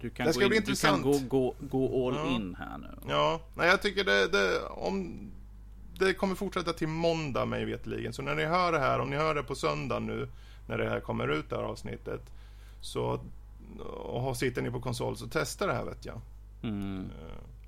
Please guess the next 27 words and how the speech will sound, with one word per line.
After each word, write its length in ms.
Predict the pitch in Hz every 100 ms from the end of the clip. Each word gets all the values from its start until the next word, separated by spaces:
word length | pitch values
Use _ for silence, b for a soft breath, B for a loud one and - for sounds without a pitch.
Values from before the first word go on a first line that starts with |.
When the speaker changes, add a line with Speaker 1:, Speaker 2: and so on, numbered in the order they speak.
| - -
Speaker 1:
Spelet, 460 | - 120 117 113
Speaker 2:
så. 60 | -
Speaker 1:
fulla 220 | 151 143
spel 260 | - 113 98
släpps 360 | - 98 -
den 320 | 101 98 92
femte 460 | - 98 90 - 98
juni. 520 | 95 92 85 65 58 - b b - - - - 143
Speaker 2:
Mm, 260 | 165 214 214 - - - - - -
precis. 540 | 117 120 131 120 - - - - - - - - - - b b b b b
Så 120 | -
det 120 | 190 240
är 40 |
det. 240 | 220 190 - - -
Det 60 |
är 40 | 185
inte 120 | 175
mer 120 | 175
jag 120 | 170
be-, 520 | 165 165 151 156 113
behöver 380 | 156 160 151 139
eller 140 | 139 127
kan 180 | 123
säga 300 | 123 110 113
riktigt. 360 | 113 - - - -
Speaker 1:
Yes, 580 | - 285 - - - 127 -
sweet. 920 | - - 131 170 85 67 - -